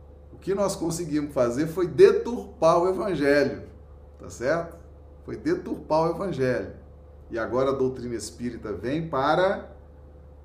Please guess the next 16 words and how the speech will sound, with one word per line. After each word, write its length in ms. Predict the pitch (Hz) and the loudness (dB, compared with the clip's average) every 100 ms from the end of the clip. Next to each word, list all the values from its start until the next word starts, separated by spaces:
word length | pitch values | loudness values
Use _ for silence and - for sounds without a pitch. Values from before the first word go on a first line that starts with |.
| - - - - - - 156 | -20 -20 -20 -20 -20 -10 0
ajustar, 1120 | 202 226 170 196 170 - - 156 151 113 - - - - - - - - 95 | 2 2 0 -2 -4 -8 0 2 4 0 -8 -16 -20 -20 -20 -20 -20 -18 -10
redirecionar 1300 | 104 208 233 - 170 160 170 - 156 120 117 127 143 - - - - - - - - | 4 6 8 6 2 0 -2 -4 -6 -6 -6 -6 -10 -16 -20 -20 -20 -20 -20 -20 -8
e 100 | 139 | -6
nos 560 | 135 151 151 - - - - | -2 -2 -4 -8 -16 -20 -20
fazer 800 | - 139 131 104 127 160 120 95 | -10 -4 -4 -4 0 0 0 -4
voltar 640 | 139 131 - 131 156 135 | -2 -2 -4 -4 -4 -2
nossos 480 | 127 123 123 110 95 | -4 -6 -8 -12 -6
olhos, 480 | 127 151 147 107 101 | -2 0 -2 -6 -12
nossos 380 | 113 117 165 120 | -12 -12 -12 -10
ouvidos, 640 | 110 95 117 143 - 101 | -10 -10 -8 -8 -10 -12
nossa 320 | 104 104 110 | -14 -12 -12
mente, 580 | 104 143 151 - - 131 | -6 -6 -6 -8 -16 -16
nosso 280 | 117 120 - | -14 -16 -12
coração 680 | 127 135 - - 131 160 - - - - - - - - - | -6 -6 -6 -8 -10 -10 -16 -20 -20 -20 -20 -20 -20 -20 -18
pra 160 | 117 110 | -14 -10
Jesus, 640 | 123 170 147 - - - | -8 -10 -10 -14 -16 -18